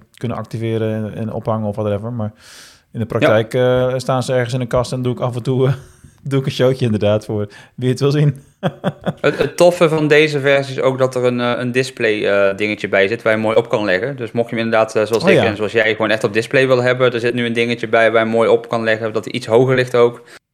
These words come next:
Speaker 2: eh, voor hem, eh, mooi in je kast te leggen.
Speaker 1: Dat is wel beter, ja. Ja, want
Speaker 2: Ja.
Speaker 1: dat, dat is bij de, al die andere zwaarden nog niet het geval natuurlijk.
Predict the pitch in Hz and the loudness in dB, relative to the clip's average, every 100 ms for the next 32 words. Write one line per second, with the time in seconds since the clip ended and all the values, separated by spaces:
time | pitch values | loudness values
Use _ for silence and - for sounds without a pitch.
0 | _ 110 107 - 107 113 110 107 104 107 | _ -2 0 -2 0 2 2 0 -2 -2
1 | 107 98 95 - 107 107 107 - 165 160 | -2 -2 -4 -2 -2 -2 -2 0 2 2
2 | 131 127 151 113 101 98 101 _ - 120 | 0 0 0 -2 -4 -6 -10 _ -12 -8
3 | 117 - - 143 120 - 117 123 113 117 | -8 -10 -2 0 0 -4 -6 -6 -4 -2
4 | 113 117 113 123 113 113 113 110 110 127 | -2 -4 -4 -4 -4 -4 -2 -2 -4 -6
5 | 113 117 113 113 107 104 98 | -8 -10 -8 -8 -10 -10 -12